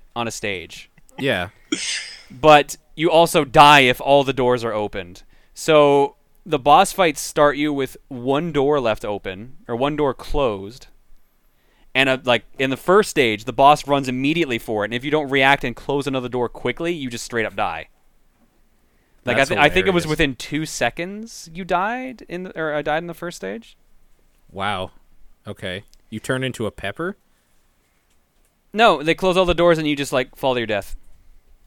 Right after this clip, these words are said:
Speaker 2: Oh, somebody just said it turned Mario into a pepper. I don't know what they're <laughs> talking about,
Speaker 1: I, I
Speaker 2: so
Speaker 1: don't
Speaker 2: whatever.
Speaker 1: know. I don't know that one either.
Speaker 2: Okay, fair enough.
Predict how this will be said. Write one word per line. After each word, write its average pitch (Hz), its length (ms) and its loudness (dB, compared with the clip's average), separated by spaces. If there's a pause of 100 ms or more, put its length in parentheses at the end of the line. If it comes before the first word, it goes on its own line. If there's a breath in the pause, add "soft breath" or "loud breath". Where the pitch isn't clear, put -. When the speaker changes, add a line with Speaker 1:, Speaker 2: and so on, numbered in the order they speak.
(200)
Speaker 2:
Oh, 98 280 -6 (120)
somebody 101 400 -8
just 98 180 -8
said 98 160 -6
it 95 80 -8
turned 101 300 -10
Mario 92 340 -8
into 90 240 -12
a 82 60 -10
pepper. 82 460 -14 (680)
I 92 80 -18
don't 92 160 -10
know 87 80 -12
what 90 140 -14
they're 80 100 -12
<laughs> - 0 -
talking - 440 -12
about, 170 300 -2
Speaker 1:
I, 113 120 0
I 117 60 -4
Speaker 2:
so 110 300 -4
Speaker 1:
don't 110 200 -2
Speaker 2:
whatever. 95 60 -8 (120)
Speaker 1:
know. 101 280 -8 (140)
I 107 100 -10
don't 101 120 -8
know 95 120 -12
that 95 140 -12
one 95 120 -16
either. 98 220 -16 (480)
Speaker 2:
Okay, 139 420 -2
fair 101 220 -8
enough. 90 220 -10